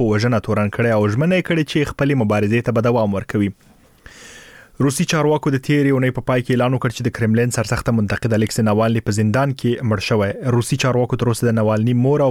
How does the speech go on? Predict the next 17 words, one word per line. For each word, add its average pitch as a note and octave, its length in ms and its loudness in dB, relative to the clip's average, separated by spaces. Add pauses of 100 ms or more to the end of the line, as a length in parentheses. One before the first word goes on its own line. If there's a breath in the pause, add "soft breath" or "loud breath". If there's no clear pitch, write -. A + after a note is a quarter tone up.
(120)
مدافع G#2+ 340 0
وکیلانو A#2 400 -2
ته A2+ 160 -4
د G2+ 140 0
هغه C3 180 0
د A#2+ 160 0
مړي C3 240 0
د G#2 100 0
لیدو B2+ 280 0
اجازه A2 340 0
نه G3 100 0
ده A#2+ 120 2
ورکړې. - 680 -10 (500 loud breath)
یولیا D#3+ 340 2 (320)
ناوالنایا C3+ 560 0
چې C3+ 180 0
اوس C3+ 120 0